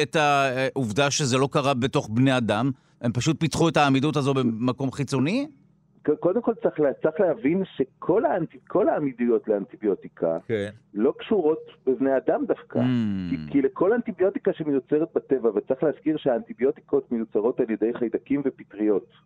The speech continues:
Speaker 2: אוקיי? השכנים שלהם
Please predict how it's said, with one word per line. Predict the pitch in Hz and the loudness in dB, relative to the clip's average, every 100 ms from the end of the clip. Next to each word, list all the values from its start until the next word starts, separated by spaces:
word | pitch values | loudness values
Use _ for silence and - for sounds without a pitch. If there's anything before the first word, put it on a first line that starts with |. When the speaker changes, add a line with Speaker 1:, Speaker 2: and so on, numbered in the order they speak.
| _ _ _ _ _ - | _ _ _ _ _ -12
Speaker 2:
אוקיי? | - 151 196 - - | -4 -4 -4 -10 -6
השכנים | - - 135 151 262 | -4 -2 0 0 0
שלהם | 277 202 143 123 127 170 | 0 2 2 0 -4 -6